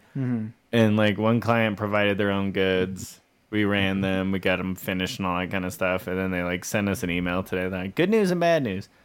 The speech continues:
Speaker 2: Everyone loved 'em. They look great. However, they were the wrong sweaters. You guys should have checked a blah, blah, blah." And I was like, "You, you brought 'em in. Like, I don't fucking,
Speaker 1: Oh, they
Speaker 2: I don't
Speaker 1: brought the
Speaker 2: know
Speaker 1: sweaters
Speaker 2: or
Speaker 1: in.
Speaker 2: care." Yeah, what, like, if you bring something in, that's on you.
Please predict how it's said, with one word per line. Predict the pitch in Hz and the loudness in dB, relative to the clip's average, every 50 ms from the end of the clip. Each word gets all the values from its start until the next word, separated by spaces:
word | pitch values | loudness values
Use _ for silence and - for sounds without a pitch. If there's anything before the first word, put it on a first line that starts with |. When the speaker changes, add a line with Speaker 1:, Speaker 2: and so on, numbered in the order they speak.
| _ _ _ _ _ _ _ _ | _ _ _ _ _ _ _ _
Speaker 2:
Everyone | - 139 156 165 202 202 202 190 190 | 2 4 6 6 6 6 6 6 6
loved | 185 185 180 175 | 6 6 6 4
'em. | 190 190 180 | 2 2 4
They | 170 147 135 | 4 4 6
look | 147 156 151 | 4 4 2
great. | - 160 156 143 113 - - _ _ _ _ | 2 4 4 4 4 2 -2 _ _ _ _
However, | - 127 139 151 160 170 160 | 2 4 4 6 6 6 6
they | 151 151 151 | 6 6 6
were | 160 156 | 6 6
the | 147 143 135 | 4 4 4
wrong | 135 139 147 151 151 143 | 4 4 4 4 4 2
sweaters. | - - - 143 156 170 151 117 90 85 90 - - - - - - _ | 0 0 0 2 2 2 2 0 0 -2 -4 -8 -12 -20 -20 -20 -8 _
You | - 156 185 | 4 4 6
guys | 190 185 175 175 151 | 6 6 6 4 4
should | - 180 170 | 2 2 2
have | 170 147 | 2 0
checked | - - - 170 165 - - | 0 2 2 2 2 2 0
a | 131 | 2
blah, | 113 135 143 147 | 4 4 6 6
blah, | 151 151 | 6 6
blah." | 143 147 156 156 156 | 6 6 6 6 6
And | 139 | 4
I | 110 | 2
was | 110 107 | 2 0
like, | 113 117 104 | -2 -4 -4
"You, | 120 127 135 127 123 - _ _ _ _ _ _ _ _ _ _ _ _ _ _ | -4 -4 -4 -4 -6 -12 _ _ _ _ _ _ _ _ _ _ _ _ _ _
you | 131 135 127 | -4 -4 0
brought | 104 101 92 85 82 82 | 2 4 4 4 4 2
'em | 82 85 | 0 -2
in. | 85 82 82 82 90 95 - - - | -2 -2 -2 -2 -4 -6 -8 -10 -2
Like, | - 147 135 135 | 2 4 6 8
I | 135 135 | 8 8
don't | 139 135 127 | 8 8 8
fucking, | 143 147 135 135 139 131 127 123 123 120 117 | 6 6 8 6 6 6 4 2 2 2 2
Speaker 1:
Oh, | 151 143 139 135 | 4 6 6 6
they | 127 | 8
Speaker 2:
I | 135 | 8
don't | 143 147 | 8 8
Speaker 1:
brought | - 127 | 8 8
the | 135 135 | 8 8
Speaker 2:
know | 135 127 127 127 | 8 10 10 10
Speaker 1:
sweaters | 127 131 131 113 | 10 10 10 8
Speaker 2:
or | 123 123 120 113 | 10 8 8 8
Speaker 1:
in. | 104 - | 6 2
Speaker 2:
care." | - - 104 98 92 90 90 95 - - | 2 2 2 4 4 2 2 2 4 8
Yeah, | 156 151 147 135 131 127 123 | 10 10 12 12 10 10 10
what, | 123 123 127 127 127 - 151 | 8 8 8 6 4 4 6
like, | 147 135 127 | 6 8 8
if | 131 127 135 | 6 6 6
you | 156 165 | 6 6
bring | 147 151 156 147 147 | 8 8 8 8 8
something | 135 143 143 131 131 123 | 8 6 6 6 6 6
in, | 123 123 123 117 | 6 6 6 6
that's | 117 113 - | 4 4 6
on | 120 110 101 101 | 4 4 6 6
you. | 101 101 107 110 117 123 120 | 6 6 6 6 6 6 4